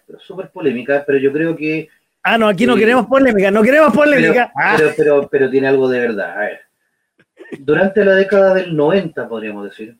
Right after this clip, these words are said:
Speaker 1: que él, son los padres de la generación que está actualmente. Durante la década del noventa, nosotros en Chile vivimos un fenómeno súper importante, que fue el que la mujer en masa salió a trabajar.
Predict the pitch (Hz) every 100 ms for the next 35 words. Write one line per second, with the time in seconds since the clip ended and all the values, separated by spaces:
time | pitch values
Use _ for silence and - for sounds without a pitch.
0 | _ - 139 151 143 - - 156 151 175
1 | 180 185 175 165 156 151 139 - 180 156
2 | - 135 127 113 98 87 _ 113 _ _
3 | _ _ _ _ _ 131 147 156 165 165
4 | 165 165 165 175 185 170 185 190 190 202
5 | 196 190 196 190 190 196 190 - 208 208
6 | 208 170 196 208 196 - 156 147 - 170
7 | 165 139 151 - 156 151 147 - 131 127
8 | 131 131 185 180 147 139 202 208 180 -
9 | 156 147 139 123 -